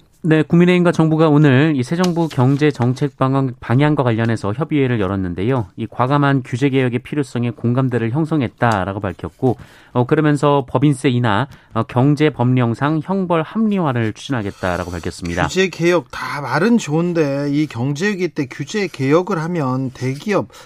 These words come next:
Speaker 2: 큰 기업만 잘 먹고 그다음에 작은 기업 그리고 서민들은 어떻게 될까 그거 우려하는데 우려가 크다는 것도 알아주셔야 하는데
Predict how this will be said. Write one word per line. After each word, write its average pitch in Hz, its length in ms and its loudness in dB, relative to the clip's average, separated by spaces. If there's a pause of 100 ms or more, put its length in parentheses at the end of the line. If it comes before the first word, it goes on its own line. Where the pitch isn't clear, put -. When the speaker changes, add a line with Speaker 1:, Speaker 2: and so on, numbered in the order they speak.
Speaker 2:
큰 262 260 -4
기업만 262 480 2
잘 131 200 -4
먹고 131 520 -4
그다음에 190 560 -4 (380)
작은 226 500 0
기업 170 240 0
그리고 135 220 -6
서민들은 247 880 0
어떻게 143 320 -8
될까 180 580 -4 (300)
그거 240 240 -2
우려하는데 175 880 0
우려가 170 480 -2
크다는 220 420 -4
것도 190 220 -6
알아주셔야 160 680 -4
하는데 180 460 -2